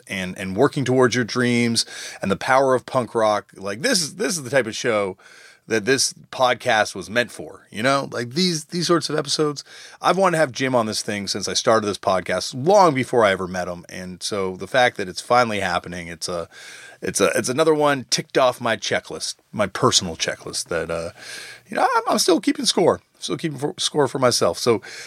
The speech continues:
that is next week on the show. One of my, one of my most wanted guests, Jim Smallman on Turned Out a Punk.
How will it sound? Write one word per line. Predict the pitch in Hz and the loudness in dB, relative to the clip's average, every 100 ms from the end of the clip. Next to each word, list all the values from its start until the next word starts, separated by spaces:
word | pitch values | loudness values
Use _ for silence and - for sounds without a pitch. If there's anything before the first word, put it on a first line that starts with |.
| - | -16
that | - 151 202 | -2 0 2
is | 185 | 2
next | 160 180 - | 2 0 0
week | 175 | 0
on | 170 160 | 2 2
the | 156 | 0
show. | - 156 135 120 110 - _ _ _ | 2 4 4 4 0 -6 _ _ _
One | 107 131 170 | -6 0 2
of | 175 | 4
my, | 175 170 156 151 139 120 | 4 4 4 4 4 0
one | 139 160 | -2 0
of | |
my | 160 151 139 131 | 2 4 4 2
most | 131 147 170 - | 0 0 0 0
wanted | 135 156 160 151 | 0 2 2 0
guests, | 143 156 117 - - - | 2 4 2 -2 -12 -16
Jim | - 131 139 143 | -2 2 2 2
Smallman | - - 131 120 110 92 90 - | -2 0 4 4 4 0 -4 -4
on | 101 98 | -2 -2
Turned | - - 101 98 | -4 2 2 4
Out | 90 | 4
a | 95 | 2
Punk. | - 80 80 | 0 -4 -6